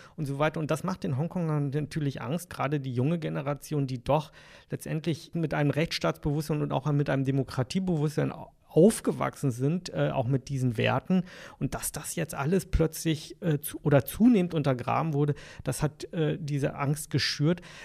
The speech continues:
Also deswegen richtet sich dieser Protest vor allem auch dagegen und, äh, dann eine Zusage, dass so ein Auslieferungsgesetz, was ohnehin tatsächlich ja auch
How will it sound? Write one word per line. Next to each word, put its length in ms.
Also 340
deswegen 420
richtet 420
sich 160
dieser 240
Protest 440
vor 120
allem 140
auch 140
dagegen 880
und, 320
äh, 260
dann 180
eine 220
Zusage, 640
dass 160
so 80
ein 220
Auslieferungsgesetz, 1000
was 200
ohnehin 440
tatsächlich 540
ja 160
auch 340